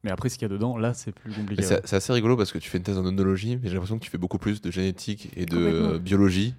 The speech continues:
Speaker 2: que d'œnologie en,
Speaker 3: En
Speaker 2: en
Speaker 3: fait,
Speaker 2: soi,
Speaker 3: je,
Speaker 2: quoi.
Speaker 3: je pourrais faire cette thèse sans y connaître rien à l'œnologie
Speaker 2: C'est ça.
Speaker 3: et sans m'intéresser à l'œnologie. Bon, ça m'intéresse, mais c'est pas
Speaker 2: Bah,
Speaker 3: obligé.
Speaker 2: c'est cool, du coup.
Speaker 3: Ouais, ouais.
Speaker 1: T'as pas mal de gens dans des sujets très précis comme, euh, l'œnologie qui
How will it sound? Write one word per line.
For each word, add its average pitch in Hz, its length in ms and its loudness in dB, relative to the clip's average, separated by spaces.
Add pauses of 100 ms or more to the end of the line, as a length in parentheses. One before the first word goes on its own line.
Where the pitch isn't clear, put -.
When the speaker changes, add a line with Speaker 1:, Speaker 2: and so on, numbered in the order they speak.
(100)
Speaker 2:
que - 80 -4
d'œnologie 90 540 0
en, 87 80 -2
Speaker 3:
En 85 160 -2
Speaker 2:
en - 60 0
Speaker 3:
fait, 220 80 2
Speaker 2:
soi, 98 140 4
Speaker 3:
je, - 60 -6
Speaker 2:
quoi. - 80 -2
Speaker 3:
je - 80 -4
pourrais 190 240 -2
faire 208 160 -6
cette 170 160 -10
thèse 196 240 -8
sans 196 160 -2
y 185 60 -6
connaître 170 280 -8
rien 180 180 -4
à - 20 -4
l'œnologie 165 520 -6
Speaker 2:
C'est 185 120 -4
ça. 190 180 2
Speaker 3:
et 175 140 -2
sans 180 480 -4 (240)
m'intéresser 170 400 -6
à 175 40 -4
l'œnologie. 165 380 -6 (340)
Bon, 160 140 -8
ça - 120 -16
m'intéresse, 208 480 -12
mais 202 340 -2 (200)
c'est - 120 -16
pas 175 80 -6
Speaker 2:
Bah, 165 80 -2
Speaker 3:
obligé. 196 160 -4
Speaker 2:
c'est 170 40 -4
cool, 147 140 -4
du - 80 -12
coup. 80 120 -8 (340)
Speaker 3:
Ouais, 214 120 -2
ouais. 226 120 -6 (340)
Speaker 1:
T'as 113 100 -4
pas 117 120 -2
mal 127 120 2
de 117 140 0
gens 123 260 0
dans 104 140 -4
des 101 60 -6
sujets 110 360 -4
très - 160 -4
précis 120 300 -4
comme, 104 220 -2
euh, 101 120 0
l'œnologie 101 460 -2
qui - 200 -10